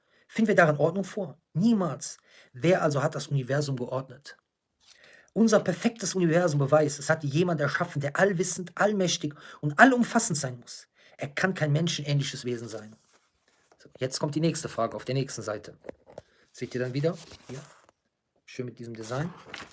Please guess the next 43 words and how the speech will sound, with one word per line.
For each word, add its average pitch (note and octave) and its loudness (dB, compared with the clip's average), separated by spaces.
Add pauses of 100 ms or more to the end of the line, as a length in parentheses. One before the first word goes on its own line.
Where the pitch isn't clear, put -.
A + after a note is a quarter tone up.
(640)
Wie A3 4
erkenne G#3 2
ich F3+ 2
die D3 0
Wahrheit? C3 4 (1120)
Können A3 8
wir A3+ 10
uns D#3 4
selbst A3+ 6
vorstellen, A#3 2
wer E3 4
Gott D3+ 0
ist? - -6 (440)
Stell - 0
dir A3+ 4
vor, G3+ 2
du D3 0
sitzt - 0
mit F3 -2
deiner F3+ 6
Familie F3+ 2
zu - -2
Hause, D3 0
es - -8
klopft - 0
an B2+ -2
der A#2+ -4
Tür. - -14 (520)
Du D3 -2
glaubst, F3 6
es C#3+ -2
könnte F3+ 6
dein E3+ 2
Vater C#3 0
sein. - -12 (560)
Jemand D3+ 4
anders D#3 4
glaubt, D#3 2
es - -6
könnte C#3+ 0
dein D3+ 4
Nachbar F#3 0
sein. A#2+ -10